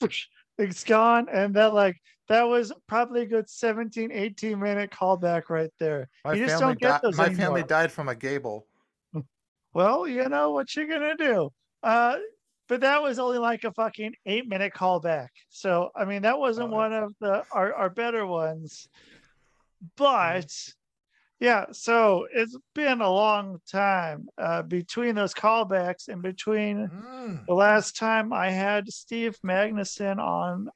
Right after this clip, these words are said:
Speaker 1: my podcast. The first time
Speaker 2: Mm.
Speaker 1: we recorded, we were in my, uh, as it was called, the polio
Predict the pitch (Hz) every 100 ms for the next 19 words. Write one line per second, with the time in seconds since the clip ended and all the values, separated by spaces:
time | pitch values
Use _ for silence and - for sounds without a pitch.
0 | - 180 170 214 233 220 175 180 - 156
1 | - 277 233 254 254 247 415 - - -
2 | _ _ - 220 208 208 - 247 254 214
3 | 185 180 180 _ _ _ _ 202 208 196
4 | 196 202 196 190 180 185 180 175 170 160
5 | _ _ _ _ 160 151 160 - 180 180
6 | 180 175 - 180 175 170 165 - 214 240
7 | 214 170